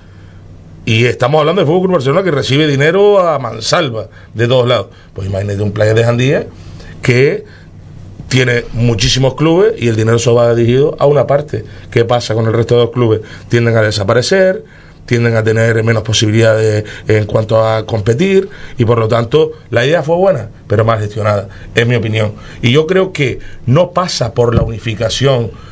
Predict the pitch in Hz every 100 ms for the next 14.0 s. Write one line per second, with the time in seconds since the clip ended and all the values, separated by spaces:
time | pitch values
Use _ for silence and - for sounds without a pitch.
0 | - 104 123 110 110 127 131 123 113 113
1 | 107 117 113 117 117 82 - 101 131 107
2 | 101 - - - - 147 156 180 - 147
3 | 127 123 - 147 135 120 120 117 107 120
4 | 110 - 135 117 107 - - - 113 120
5 | 113 - 113 117 135 143 113 113 113 110
6 | - - - - - - - - - -
7 | 120 123 104 170 160 - - - - 117
8 | 110 143 139 139 127 113 110 104 101 -
9 | 127 - 95 - - - 110 113 113 165
10 | 190 131 123 - 143 117 - - - -
11 | - 113 117 110 107 113 185 208 170 127
12 | 117 110 143 165 135 120 135 139 - 110
13 | - - - 120 117 104 156 165 202